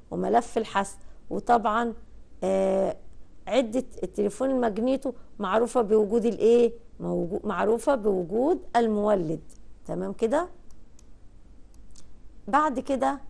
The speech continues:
قارن بين الإرسال بالتقسيم الزمني والتقسيم الترددي.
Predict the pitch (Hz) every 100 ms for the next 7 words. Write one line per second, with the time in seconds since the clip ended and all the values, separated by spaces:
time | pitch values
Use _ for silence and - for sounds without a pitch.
0 | - - - - - - - - - 262
1 | 269 269 262 202 233 247 254 254 240 -
2 | - - - 190 - 202 - 277 285 285
3 | - 226 - 247 240 208 185 220 226 226
4 | 226 214 - - - 196 220 - 202 -
5 | - 220 226 220 208 - - - - 196
6 | 233 208 180 202 190 -